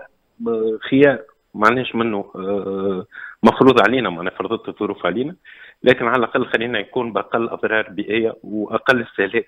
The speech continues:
طاقي ممكن. هذا من جانب. جانب اخر نحن كافراد وسيم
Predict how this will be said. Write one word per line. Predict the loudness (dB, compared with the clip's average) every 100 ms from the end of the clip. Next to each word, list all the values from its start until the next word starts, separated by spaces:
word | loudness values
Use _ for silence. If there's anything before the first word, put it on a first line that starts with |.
| -2
طاقي | 0 0 -2 -12 -12 -12
ممكن. | -6 -6 -6 -12 -12
هذا | -2 4 4 2
من | -2 -2
جانب. | -2 -4
جانب | -4 -6 -4 -6
اخر | -6 -6
نحن | -6 -6
كافراد | -8 -10 -6 -4 -4 -4
وسيم | -4 -4